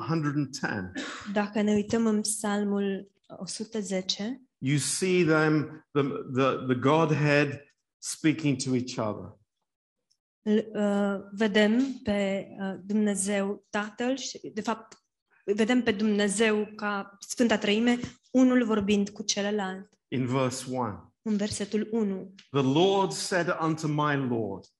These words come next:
Speaker 1: "Sit thou at my right hand until I make your enemies your footstool."
Speaker 2: Domnul a zis Domnului meu, „Șezi la dreapta mea până voi pune pe vrăjmașii tăi sub picioarele tale.”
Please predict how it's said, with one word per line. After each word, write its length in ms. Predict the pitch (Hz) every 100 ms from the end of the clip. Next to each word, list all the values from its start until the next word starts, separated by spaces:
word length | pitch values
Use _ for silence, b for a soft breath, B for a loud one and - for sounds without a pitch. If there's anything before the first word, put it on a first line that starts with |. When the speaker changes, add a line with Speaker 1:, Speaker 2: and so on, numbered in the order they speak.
| _ _ _
Speaker 1:
"Sit 720 | - - - 196 196 - - _
thou 360 | 139 151 156 156
at 260 | 160 131 127
my 280 | 139 127 131 131 151
right 180 | 165 -
hand 520 | - 139 120 110 107 - - _
until 360 | - 131 123 170
I 160 | 147 139
make 320 | 139 143 139
your 240 | 127 123
enemies 640 | - 127 123 123 120 123 - _ _ _ _
your 200 | 127 113
footstool." 760 | - 139 - - - - - - - - _ - b b _
Speaker 2:
Domnul 560 | 196 254 302 311 311 320
a 100 | 214
zis 240 | 202 190
Domnului 500 | 185 220 233 226 226
meu, 540 | 220 202 190 185 185 -
„Șezi 400 | - - 208 233
la 100 | 262
dreapta 400 | 247 220 214 208
mea 440 | 190 196 233 269 -
până 160 | 233
voi 180 | 208 214
pune 240 | 208 269 262
pe 120 | 226
vrăjmașii 640 | 196 190 190 202 190 196
tăi 200 | - 196 214
sub 200 | - 254
picioarele 520 | 196 - 196 190 208
tale.” 500 | 196 208 185 196 -